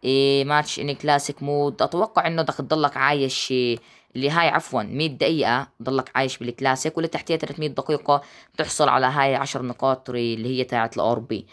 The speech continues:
فعندكم عشرين نقطة، عندكم كعك وعندكم هذا المفرقعات. هذا فقط عبارة عن حدث واحد، لسه في كمان أحداث راح أورجيكم إياهم حاليا. طبعا هذا الحدث برضه اليوم نزل، أشرح لكم إياه شرح سريع.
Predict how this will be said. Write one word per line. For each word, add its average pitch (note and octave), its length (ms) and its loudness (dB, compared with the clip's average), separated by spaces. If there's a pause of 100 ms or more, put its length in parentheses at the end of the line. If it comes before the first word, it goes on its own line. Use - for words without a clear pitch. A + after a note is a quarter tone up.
(300)
فعندكم B2+ 440 2
عشرين C#3 340 -4
نقطة، C#3 260 -4
عندكم C3+ 300 -4
كعك C3+ 360 0
وعندكم C3 320 -2
هذا C3+ 160 4
المفرقعات. C3 600 2
هذا C3+ 140 2
فقط C3+ 340 -4
عبارة B2+ 300 2
عن A#2 100 -2
حدث B2+ 320 -2
واحد، G#2+ 320 0 (360)
لسه C3+ 240 0
في D3+ 160 0
كمان C#3 300 2
أحداث C#3+ 420 4 (560)
راح B2+ 200 2
أورجيكم C3+ 400 0
إياهم C#3+ 240 -2
حاليا. D3+ 500 2 (260)
طبعا C#3 280 4
هذا D3 100 2
الحدث C#3+ 300 0
برضه C#3+ 280 2
اليوم C#3+ 260 2
نزل، C#3+ 160 -2
أشرح - 340 -4
لكم C3+ 220 -4
إياه C#3 180 0
شرح C3+ 320 -2
سريع. D3 400 4